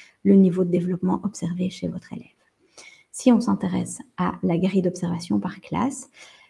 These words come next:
la voici, toujours en formation mathématique, toujours pour le premier indicateur. Et bien voilà, vous avez une page entière avec un seul indicateur, les trois niveaux de développement,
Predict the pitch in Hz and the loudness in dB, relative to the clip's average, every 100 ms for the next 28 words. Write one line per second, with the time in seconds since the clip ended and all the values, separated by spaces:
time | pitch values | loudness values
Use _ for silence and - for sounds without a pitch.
0 | - 196 175 175 - - 220 233 202 190 | 0 2 2 -2 -6 0 2 2 0 0
1 | 180 180 185 180 - 175 175 - - - | 0 -2 -2 -2 -2 -2 -4 -6 -6 -4
2 | 220 - 196 196 196 175 170 185 190 175 | -4 -2 0 0 0 -2 -2 -2 0 -2
3 | 170 - 170 - 196 208 175 170 175 185 | -4 -8 -10 -6 -4 -2 -2 -2 -2 -4
4 | 185 170 - - - - 247 240 190 170 | -2 -4 -6 -10 0 8 10 10 4 0
5 | 165 - 160 185 202 - - - - 175 | -4 -4 -4 -2 -4 -10 -20 -6 0 0
6 | 175 - 196 190 180 170 170 170 170 - | 0 0 0 2 2 2 0 -4 -6 -2
7 | 190 196 196 220 220 196 175 180 175 170 | 0 2 4 4 4 2 2 0 -2 -4
8 | 170 170 196 | -4 -2 -4